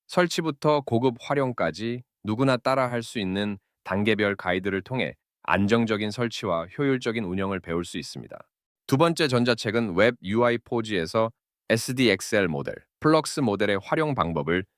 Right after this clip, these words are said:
집중적으로 탐구합니다. 최신 모델을 최대한 활용해 스테이블 디퓨전의 성능을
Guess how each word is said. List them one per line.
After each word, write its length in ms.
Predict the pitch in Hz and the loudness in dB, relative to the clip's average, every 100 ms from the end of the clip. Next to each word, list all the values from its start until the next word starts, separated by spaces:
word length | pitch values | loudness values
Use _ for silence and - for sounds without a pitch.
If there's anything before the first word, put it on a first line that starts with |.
| _ | _
집중적으로 600 | - 127 156 139 120 98 | -6 -2 2 4 2 0
탐구합니다. 640 | - 117 98 60 50 - _ _ _ _ _ _ _ | -4 -4 -4 -6 -10 -20 _ _ _ _ _ _ _
최신 320 | - 139 151 | 2 2 4
모델을 340 | 117 107 110 107 | 4 4 2 0
최대한 440 | - 156 143 131 | -4 0 0 0
활용해 360 | 123 113 107 113 _ _ _ | 0 0 0 -2 _ _ _
스테이블 520 | - - 185 170 156 | -12 0 2 2 0
디퓨전의 520 | 127 113 135 127 120 | -2 -4 -2 0 2
성능을 520 | 120 - 139 131 127 | 0 -2 0 2 0